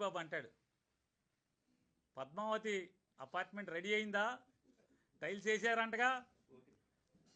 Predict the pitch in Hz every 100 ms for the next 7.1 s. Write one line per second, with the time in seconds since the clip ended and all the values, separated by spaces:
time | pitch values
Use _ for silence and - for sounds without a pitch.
0 | - _ - 151 226 440 - _ _ -
1 | 139 147 - - - - - - 185 269
2 | 285 262 254 226 233 247 - _ _ -
3 | _ _ - _ _ 170 208 220 247 240
4 | 233 226 214 254 - 247 220 - _ _
5 | _ _ - 185 247 247 233 220 214 -
6 | _ _ - - - 151 220 226 233 220